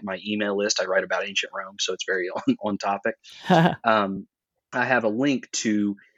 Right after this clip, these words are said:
Speaker 1: the, uh, to the legion, to the sign up page, and I include a free, uh, free ebooks and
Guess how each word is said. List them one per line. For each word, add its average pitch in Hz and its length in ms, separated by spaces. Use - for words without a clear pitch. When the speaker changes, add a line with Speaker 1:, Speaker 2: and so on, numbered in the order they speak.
Speaker 1:
the, 98 560
uh, 90 420
to 117 180
the 117 80
legion, 127 380
to 107 60
the 101 60
sign 123 260
up - 160
page, 82 280
and 92 180
I 98 260
include 107 480
a 117 40
free, 120 440
uh, 95 320
free 131 440
ebooks 127 460
and 98 240